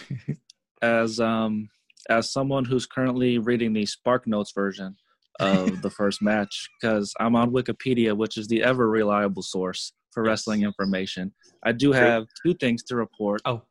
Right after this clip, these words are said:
Speaker 1: as the Bald Monkey's amateur correspondent. One, Gene Okerlund did sing the national anthem, but Vince McMahon stated there was supposed to be a celebrity guest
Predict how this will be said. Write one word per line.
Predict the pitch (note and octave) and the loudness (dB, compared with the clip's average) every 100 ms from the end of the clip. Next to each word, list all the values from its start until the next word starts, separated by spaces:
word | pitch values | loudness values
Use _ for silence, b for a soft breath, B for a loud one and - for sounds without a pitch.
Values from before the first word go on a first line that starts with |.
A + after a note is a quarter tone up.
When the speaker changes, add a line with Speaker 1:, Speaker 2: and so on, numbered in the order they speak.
| A2 | -6
Speaker 1:
as | G#2 G2+ | -4 -2
the | G#2+ | -2
Bald | A2+ A2 | 0 2
Monkey's | A2 A2 A2+ G#2 | 0 -2 -4 -4
amateur | G#2+ G#2+ G2+ G#2 | -2 -2 -2 -6
correspondent. | - G#2+ G2+ - G2+ G2+ G2+ G2+ _ b - | -2 -2 -4 -4 -4 -2 -2 -6 _ b -12
One, | A2 B2 D3+ A2+ G2+ - _ _ _ b b b b - | -2 2 4 2 -2 -6 _ _ _ b b b b -6
Gene | C3 C#3 | 0 4
Okerlund | C#3+ C#3+ C3+ B2+ | 4 4 0 2
did | C3 B2 | 2 0
sing | - C3+ | -4 -2
the | B2+ | 0
national | B2+ B2 A#2 B2+ | 0 -2 -2 -2
anthem, | B2 A2 G#2 | -2 -2 0
but | A2+ D3 B2 - | 4 2 2 -2
Vince | A#2 B2 | -2 -2
McMahon | - A2 A#2+ B2 | -4 -4 -2 -2
stated | A#2 A2+ A2+ G#2+ | -4 -4 -4 -4
there | G#2+ G#2+ | -2 -2
was | G#2+ | -4
supposed | - C#3+ D3 | -4 -4 -4
to | |
be | C3 B2 | 0 0
a | |
celebrity | A2 G#2 A#2 B2 A2+ | 0 -2 0 0 -2
guest | G2 B2 A#2 - | 0 2 2 -2